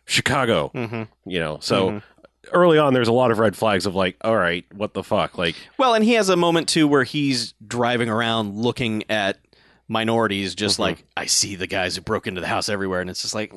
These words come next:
Speaker 2: "Ah,
Speaker 1: Yeah, I,
Speaker 2: guy."
Speaker 1: I know, I know. There, there's, there's a lot of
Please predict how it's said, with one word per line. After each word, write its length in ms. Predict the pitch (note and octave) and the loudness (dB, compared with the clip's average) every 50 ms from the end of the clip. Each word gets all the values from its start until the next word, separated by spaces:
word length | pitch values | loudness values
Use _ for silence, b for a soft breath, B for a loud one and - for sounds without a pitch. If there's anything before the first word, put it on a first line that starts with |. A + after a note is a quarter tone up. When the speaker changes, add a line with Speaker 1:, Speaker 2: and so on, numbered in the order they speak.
| - | -12
Speaker 2:
"Ah, 280 | G3 G3+ F#3 E3+ F3 F3 | -8 -6 -4 -2 -2 -2
Speaker 1:
Yeah, 180 | - G2 F2+ E2 | 0 0 0 0
I, 280 | - D#3 D#3+ D#3+ - | 0 0 0 0 0
Speaker 2:
guy." 100 | F#2 - - | -2 -2 -4
Speaker 1:
I 40 | G#2 | -4
know, 140 | G2 F2+ F2 | -4 -2 0
I 100 | G#2 A2 | 0 0
know. 200 | F2+ D#2 D2 D2 | 0 -2 -4 -2
There, 160 | E2 B2 C#3+ | -2 -2 -2
there's, 260 | C3 D#3 D#3+ D#3+ C#3 | 0 2 0 2 0
there's 340 | D3 D3 G#2+ - D#3 D3 C3 | 0 -2 0 0 0 2 2
a 40 | C#3+ | 2
lot 240 | C3+ C3 C3+ C3 A#2 | 2 4 4 4 2
of 180 | A2+ A2 - | 0 0 -4